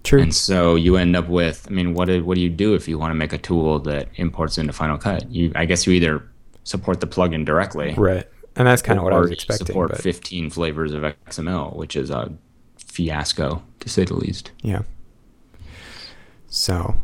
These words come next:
Speaker 1: and they, um, they also have announced and confirmed through some sort of semi-leaky, you know, people who were in meetings, um, that a bunch of products are already on board, as you'd expect, like DaVinci Resolve, um, Cat D V,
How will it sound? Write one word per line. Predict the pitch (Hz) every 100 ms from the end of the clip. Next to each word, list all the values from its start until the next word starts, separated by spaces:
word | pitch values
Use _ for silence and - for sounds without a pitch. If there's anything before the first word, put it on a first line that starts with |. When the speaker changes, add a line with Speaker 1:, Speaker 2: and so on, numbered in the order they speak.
| -
Speaker 1:
and | 127 131
they, | 127 127
um, | 120 117 110
they | 113 127
also | 143 143
have | 113
announced | 104 98 104 107 - - - - -
and | 104 95 92
confirmed | - 98 - 104 101 -
through | - 95
some | 95 101 90 98 104
sort | - 98
of | 90 - - - - -
semi-leaky, | - - 98 95 98 107 - 139 110 98 - 107 101 - - - - - - - - - -
you | 104
know, | 101
people | - - 101
who | 101
were | 92 95
in | 92
meetings, | 98 98 95 104 101
um, | 104 98 - 120
that | 107 90 92 - - - - -
a | 110
bunch | 110 104
of | -
products | 95 98 -
are | 98
already | 95 98
on | 95
board, | 98 90 92
as | 95 -
you'd | -
expect, | - - 90 -
like | - - -
DaVinci | 90 85 82 87
Resolve, | 87 95 98 92 92 90 - -
um, | 92 92 104
Cat | - - -
D | 80
V, | 80 85 80 82